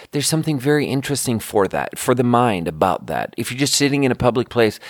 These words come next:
and you can hear someone talking, it can be so interesting to, um, fall back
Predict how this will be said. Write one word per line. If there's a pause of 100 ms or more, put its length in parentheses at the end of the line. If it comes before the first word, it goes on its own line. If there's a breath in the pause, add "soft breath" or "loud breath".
(180 loud breath)
and
you
can
hear
someone
talking,
it
can
be
so
interesting (1120 loud breath)
to,
um, (160)
fall
back